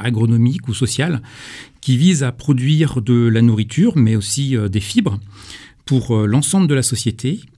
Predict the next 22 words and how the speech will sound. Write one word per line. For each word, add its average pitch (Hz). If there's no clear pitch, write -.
de 123
manière 131
à 135
fournir 131
suffisamment 135
de 113
nutriments 131
et 107
d'énergie 131
pour -
que 139
chacune 143
et 117
chacun 120
puisse 127
mener 131
une 117
vie 143
saine 165
et, 156
euh, 110
heureuse. 110